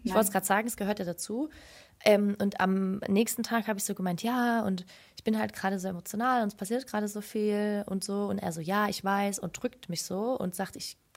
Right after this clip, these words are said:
Speaker 1: kenn dich doch, alles gut.“ Und man streitet sich mal, also ein ganz toller Mann, Shoutout als, an meinen, äh, Partner.
Speaker 2: Mhm.
Speaker 1: Aber dann sagt die Gina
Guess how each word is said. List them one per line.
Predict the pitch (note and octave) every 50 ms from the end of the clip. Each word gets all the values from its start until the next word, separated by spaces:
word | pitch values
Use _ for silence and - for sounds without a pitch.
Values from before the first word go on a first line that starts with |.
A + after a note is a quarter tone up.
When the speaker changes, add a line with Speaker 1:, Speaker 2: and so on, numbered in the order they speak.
| _ -
Speaker 1:
kenn | B3+ A#3+ A#3+
dich | A3+ G#3+ A3
doch, | - G3+ G3 G3 -
alles | - F#3+ F3+ E3+ - -
gut.“ | - G#3+ G#3 G#3 G3+ G3 -
Und | F3+ E3 -
man | - E3+
streitet | - - - G3+ G3+ G3+ G3+
sich | - F3+ -
mal, | - F3+
also | F#3+ D#3+ E3+
ein | E3+ F3
ganz | - G3+ G#3 G#3 - -
toller | - G#3 F#3 F3+
Mann, | E3+ E3+ F3 G3 G#3
Shoutout | F#3+ - - G3 G3 F#3+ - F#3 F3+ F3+ F3+ -
als, | - E3+ E3+ - - - -
an | - E3+ E3+ E3 D#3+
meinen, | D#3 D#3+ D#3 D3+ D3+ D3+ D#3
äh, | E3+ D#3 D3 C#3+ C#3+ D3
Partner. | - - G#3 - - C#4+ D#4+
Speaker 2:
Mhm. | - F3 D#3+ D3+ - - - - - - - _ _
Speaker 1:
Aber | G3 F#3+ G3 G#3+ A3 C4+ C#4 D#4+ F#4+ - - - - - _ _ _ _ _ _ - _ _ _ _ _ _ _
dann | F#3 F#3+ F#3 A3 D4+ G4 G#4 - - _
sagt | - - A3 A3+ A3+ -
die | - -
Gina | - - G#3 G3+ A3+ D#4+